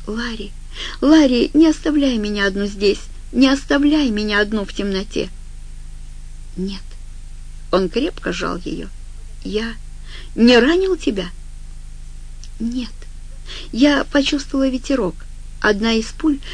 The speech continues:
пролетела так близко, что я почувствовала ветерок и осколки.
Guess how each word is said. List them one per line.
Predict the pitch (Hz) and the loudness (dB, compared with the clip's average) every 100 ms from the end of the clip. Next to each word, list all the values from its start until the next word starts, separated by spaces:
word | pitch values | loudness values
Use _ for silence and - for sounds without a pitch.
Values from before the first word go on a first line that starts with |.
| - - | -8 6
пролетела | 240 262 254 277 262 | 8 8 6 2 2
так | 262 240 | 0 0
близко, | 277 339 311 - 165 - - | 2 2 0 -2 -4 -4 -10
что | - 247 | -4 0
я | 233 240 | 0 0
почувствовала | 247 - 254 - 247 247 | -4 -4 -6 -4 -2 0
ветерок | 240 - 262 247 175 - - - - - | -2 -2 -2 -2 -6 -12 -12 -12 -12 -4
и | 226 226 - - - | -2 -2 -6 -12 -6
осколки. | 233 - - 240 185 175 - - | -6 -6 -4 -2 -2 -4 -10 -12